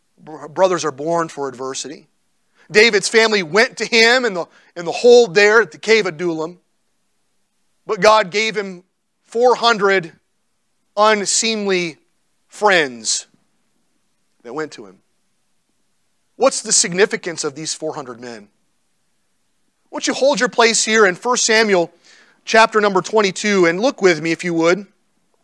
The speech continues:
in First Chronicles. First Chronicles chapter number eleven. This is,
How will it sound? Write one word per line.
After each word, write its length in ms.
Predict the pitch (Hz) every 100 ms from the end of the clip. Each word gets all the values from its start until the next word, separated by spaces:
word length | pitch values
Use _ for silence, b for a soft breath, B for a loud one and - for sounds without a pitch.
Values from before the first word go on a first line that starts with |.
| _ b b b
in 120 | - 170
First 300 | 247 254 -
Chronicles. 760 | - 202 208 185 139 147 - _ _ _ _ b b b
First 300 | - 269 -
Chronicles 520 | 240 240 233 220 208
chapter 560 | - 214 226 220 185 156 _ _ _ _ _ _ _ -
number 280 | 202 208 208
eleven. 600 | 180 185 202 156 131 120 _ _ _ _ _ _ _ _ _ _ _ _ _ _
This 240 | 202 220
is, 420 | 226 202 - -